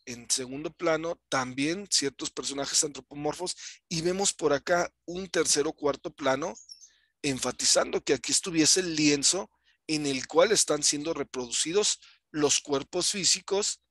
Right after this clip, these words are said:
de estos personajes. También el pesimismo y el desengaño. En las obras se siente un gran pesimismo y tristeza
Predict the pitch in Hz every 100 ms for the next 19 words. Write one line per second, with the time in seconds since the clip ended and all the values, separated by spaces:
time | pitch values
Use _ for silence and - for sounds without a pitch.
0 | _ _ 135 131 127 - 135 120 - 120
1 | - 110 101 80 - - - - - -
2 | _ _ _ _ _ _ _ _ _ -
3 | - _ _ _ _ _ - 185 202 214
4 | 185 170 156 160 170 185 185 147 123 123
5 | 123 120 113 117 117 120 135 131 170 175
6 | 202 175 - 160 156 175 160 160 151 160
7 | 131 135 143 160 160 - 123 - 135 180
8 | 202